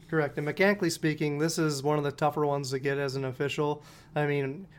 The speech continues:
whether it's a surprise, I mean, if it's expected as an onside kick, great. But surprise ones, you all of a sudden have a ball coming at you. Uh, are people touching it? Are they blocking?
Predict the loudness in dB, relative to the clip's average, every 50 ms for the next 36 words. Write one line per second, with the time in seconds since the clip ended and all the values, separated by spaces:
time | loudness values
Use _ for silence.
0 | -4 0 2 6 8 8 6 6 4 0 -2 -2 -2 -2 2 8 10 10 10 10
1 | 8 4 2 2 2 2 2 2 0 -2 -4 -4 0 4 6 6 6 4 2 2
2 | 4 4 4 4 4 4 2 2 2 0 0 0 0 -2 -2 -2 -2 -8 -20 -20
3 | -8 -4 0 0 2 2 0 -2 -6 -14 -20 -20 -16 -8 -2 0 0 0 0 -4
4 | -6 -4 -4 0 6 8 10 10 10 8 6 2 2 2 2 2 4 6 6 6
5 | 6 4 2 0 0 0 0 0 2 6 6 6 6 4 2 2 2 2 2 0
6 | -2 -6 -4 0 0 0 0 -2 -4 -2 0 0 2 2 0 -2 -4 -6 -16 -20
7 | -20 -16 -6 -2 0 2 2 2 2 0 0 -2 -4 0 4 4 4 6 4 2
8 | 2 2 -2 0 6 6 6 6 6 4 2 4 4 4 4 4 2 2 2 0
9 | -2 2 4 6 8 8 6 6 2 2 2 2 0 -2